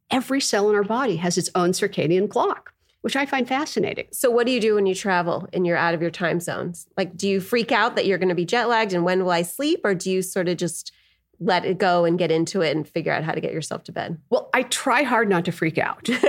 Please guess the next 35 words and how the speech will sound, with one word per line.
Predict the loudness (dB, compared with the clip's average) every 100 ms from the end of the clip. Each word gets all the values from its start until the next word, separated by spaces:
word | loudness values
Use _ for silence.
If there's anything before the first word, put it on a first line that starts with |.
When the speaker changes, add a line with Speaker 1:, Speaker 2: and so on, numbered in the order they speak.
| 2
Speaker 2:
<laughs> | 0 0 -2 0
Speaker 1:
I'm | 2 4
not | 4
always | 4 2
successful, | 0 0 2 0 0 0
but | 2 2 0 2
I | 2
know | 4 4 4 4 4
that | 2 0
that | 2
won't | 2 2
help. | 2 0 -2 _ _ _
There's | 0 2
all | 2
sorts | 2 2 0
of | -2
hacks | 0 2 2 0 -4
that | -2
people | 0 0
can | 0 2 2
do | 4 2
for | 2
jet | 2 2 2
lag. | 0 -2 -6 _ _ _ -2
And | 2
I've | 2 0
tried | -2 -2
some | 0 0 2
of | 2
them. | 0 -2 -6 _ -10
Some | -2 2 2
of | 2
them | 2 2
are | 2 0
effective. | 0 -2 -2 -2 -2 -4 -12